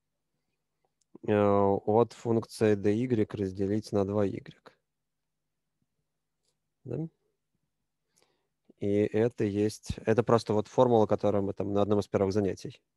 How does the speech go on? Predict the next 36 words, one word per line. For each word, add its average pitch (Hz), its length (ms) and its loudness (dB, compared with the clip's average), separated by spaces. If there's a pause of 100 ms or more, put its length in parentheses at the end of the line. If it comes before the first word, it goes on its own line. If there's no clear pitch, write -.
(160)
выводили. 101 540 -2 (640)
Как 113 160 0
посчитать - 300 -2
время 110 220 6
движения 107 440 2
вдоль, 101 440 0
а, 98 320 0
векторного 101 520 -2
поля 104 400 0
на 98 180 -2
прямой. - 460 -4 (600)
Нужно 104 260 -4
посчитать - 360 -2
интеграл 113 440 2
от - 180 -2
начального 101 380 0
момента 98 220 -4
до 98 100 -6
конечного 101 400 -2
момента, 131 360 -2
точнее, 101 220 -6
от, - 60 -12 (300)
от 110 120 -4
начального 110 340 4
положения 101 380 0
до 98 100 -2
конечного 113 380 -2
положения, 101 600 -2 (580)
единицу 110 460 -2
делить 107 260 -2
на 98 80 0
правую 98 320 0
часть, - 460 -8 (920)
э, 196 60 -6
вашего 98 680 -6
уравнения. 101 500 -4